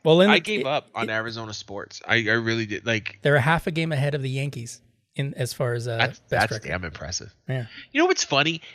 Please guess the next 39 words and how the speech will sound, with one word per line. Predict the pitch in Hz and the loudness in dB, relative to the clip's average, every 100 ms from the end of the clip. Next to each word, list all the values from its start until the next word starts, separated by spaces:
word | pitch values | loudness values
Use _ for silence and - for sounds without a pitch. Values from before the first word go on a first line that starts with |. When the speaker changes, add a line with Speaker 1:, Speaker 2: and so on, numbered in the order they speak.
| _ | _
Speaker 2:
It's | 156 | 6
Speaker 1:
And | 165 | 8
Speaker 2:
like, | 180 | 10
Speaker 1:
they | |
Speaker 2:
I'll | 220 | 8
Speaker 1:
haven't | 277 | 8
Speaker 2:
talk | 269 | 6
Speaker 1:
been, | 233 | 4
Speaker 2:
s- | - | 2
Speaker 1:
and | 196 233 | 2 2
they | |
haven't | 208 269 269 | 0 -2 -2
been | 285 | -2
playing | 220 285 269 | -2 -2 0
all | 262 | 2
that | 254 | 2
well. | 240 262 147 | 2 -2 -4
So | - 175 170 | -2 0 0
that's | 214 - _ _ _ _ | -4 -8 _ _ _ _
either | 190 202 | -2 2
Speaker 2:
I'll | 185 | 4
Speaker 1:
that | 196 - | 2 0
Speaker 2:
talk | 302 - | -12 -4
shit | - - 170 180 - _ _ _ _ _ _ _ _ _ _ _ - | -2 0 0 -2 -6 _ _ _ _ _ _ _ _ _ _ _ -8
to | 151 | -4
Steve | - 139 135 139 | -4 -2 -2 -2
about | 139 123 120 | 0 0 0
baseball. | 120 120 - 135 131 135 147 | 0 -2 -4 -4 -4 -4 -6
I | - | 2
have | 131 135 | 4 4
no | 117 143 135 | 2 2 2
business | 104 104 90 67 76 - | 0 -2 -4 -8 -4 -2
g-, | 117 117 | -4 -2
living | 120 120 | 0 2
in | 110 | 4
Arizona | 110 107 101 110 101 | 6 4 2 0 0
talking | 104 101 104 | 0 0 2
any | 113 107 | 2 4
shit | - 160 | 4 2